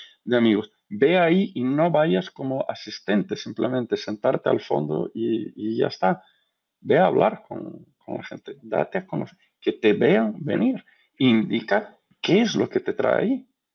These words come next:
"Estoy buscando trabajo", no te dé vergüenza, no hay ninguna vergüenza. "Estoy buscando trabajo en, en esto, tengo una tarjeta de visita, entrega".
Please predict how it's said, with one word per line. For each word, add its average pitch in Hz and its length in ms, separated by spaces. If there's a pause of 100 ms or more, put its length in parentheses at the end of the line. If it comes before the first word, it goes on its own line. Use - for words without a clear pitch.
(640)
"Estoy - 280
buscando 165 160
trabajo", - 380
no - 100
te - 120
dé 202 120
vergüenza, 233 440 (800)
no 101 120
hay 123 40
ninguna 175 360
vergüenza. - 560 (260)
"Estoy - 340
buscando 160 400
trabajo 202 540
en, 202 340
en 190 160
esto, 202 240
tengo 160 200
una 151 180
tarjeta 185 540
de 156 100
visita, 165 520 (120)
entrega". 160 560